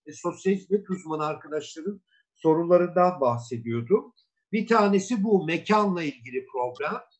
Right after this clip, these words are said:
İkincisi, e, sevgili arkadaşlarım, saygın, saygı görmüyorlar oradaki üstlerinden. Yani bir hapishane müdürü, e, "Psikolog ne anlar bizim işten?" diyebiliyor.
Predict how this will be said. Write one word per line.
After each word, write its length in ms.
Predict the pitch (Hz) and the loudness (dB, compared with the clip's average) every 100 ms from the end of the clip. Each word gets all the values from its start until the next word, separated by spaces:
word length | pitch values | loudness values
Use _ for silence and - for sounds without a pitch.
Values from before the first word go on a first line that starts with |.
| _ _ _ _ _ | _ _ _ _ _
İkincisi, 1160 | 190 185 - 240 196 233 196 - 226 269 311 - | -2 -2 0 0 2 0 0 -2 -2 0 -4 -8
e, 300 | - 170 170 | -6 -2 -2
sevgili 460 | 160 - 180 180 185 | -2 2 2 2 0
arkadaşlarım, 920 | 175 170 180 175 165 - 196 254 - _ _ _ | 0 0 0 0 -2 0 0 0 -6 _ _ _
saygın, 840 | - - 160 185 196 196 233 240 _ _ - | -18 0 4 6 6 4 4 0 _ _ -8
saygı 500 | - 147 180 359 277 | 0 2 2 0 4
görmüyorlar 760 | 202 120 98 92 90 90 - - _ _ _ | 4 4 -2 -8 -10 -12 -14 -20 _ _ _
oradaki 480 | - 131 123 147 - | -4 -2 0 -2 -4
üstlerinden. 720 | 139 117 - 135 120 113 104 90 _ _ _ _ _ | -10 -12 -4 -2 -2 -4 -6 -10 _ _ _ _ _
Yani 320 | 131 139 165 | 0 0 0
bir 120 | 170 190 | 2 4
hapishane 640 | 190 190 - 214 208 240 | 2 0 -2 0 0 0
müdürü, 680 | 226 196 180 151 202 311 - _ _ _ _ 143 | -2 0 0 4 2 0 -12 _ _ _ _ -6
e, 180 | 139 143 - | -2 -2 -6
"Psikolog 560 | - - 233 247 262 185 | -18 -2 2 4 4 4
ne 120 | 202 | 4
anlar 540 | 285 277 220 175 143 | 4 2 2 2 2
bizim 320 | 135 120 147 135 | -4 -8 -8 -8
işten?" 580 | 120 - 143 143 139 | -10 -10 -8 -8 -8
diyebiliyor. 640 | 135 135 120 117 113 95 | -8 -8 -6 -8 -10 -12